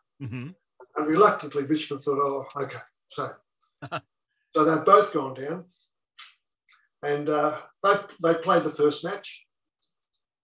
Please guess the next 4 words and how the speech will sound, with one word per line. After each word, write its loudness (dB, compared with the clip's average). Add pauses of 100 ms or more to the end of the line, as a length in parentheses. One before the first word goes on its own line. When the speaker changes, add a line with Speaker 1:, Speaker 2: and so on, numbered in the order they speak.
(320)
Speaker 2:
and 0 (880)
the -2
second 4
match -12